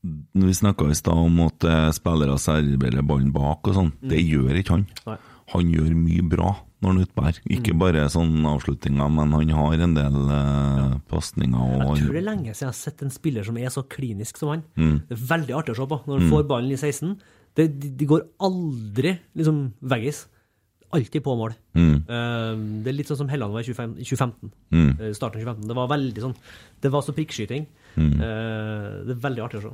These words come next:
Speaker 2: hvis han får seg en god sesongoppkjøring.
Speaker 1: Herregud, hvor jeg hadde ønsket at Helland la opp i stedet for å gå til Lillestrøm, altså.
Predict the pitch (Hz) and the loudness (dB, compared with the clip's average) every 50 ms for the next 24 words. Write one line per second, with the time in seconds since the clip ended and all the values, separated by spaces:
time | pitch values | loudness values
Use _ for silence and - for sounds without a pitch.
0 | 113 - 123 117 - 120 - - 123 101 95 107 107 113 110 117 113 110 104 - | -14 -14 -14 -12 -12 -14 -6 -6 -4 -4 -4 -8 -10 -8 -8 -8 -10 -10 -12 -16
1 | _ _ _ _ _ _ _ - 147 127 117 110 110 107 - - 117 107 117 143 | _ _ _ _ _ _ _ -6 -6 -4 -4 -6 -8 -10 -10 -10 -10 -10 -10 -14
2 | - - - 90 69 65 67 67 69 67 69 71 71 - - 71 73 73 73 71 | -12 -4 -2 0 0 0 -2 -2 -2 -2 -2 -2 -2 -2 -4 -4 -2 -2 -2 0
3 | 76 76 71 67 - 65 69 67 - 80 69 69 67 65 65 67 67 69 71 71 | 0 0 -2 -2 -4 -6 -8 -4 -2 -2 -2 0 -2 -2 0 0 0 0 0 -2
4 | 69 67 65 64 - - 71 - - 69 69 65 64 - 69 71 67 69 67 65 | -2 -4 -4 -6 -6 -6 -6 -4 -4 -2 -2 -2 -2 -4 -4 -2 -2 -2 -2 -2
5 | - 73 71 67 69 67 65 62 - - - 67 71 76 73 - - | -2 -2 0 0 0 0 -2 -4 -4 -4 -4 -2 -2 -2 -4 -6 -12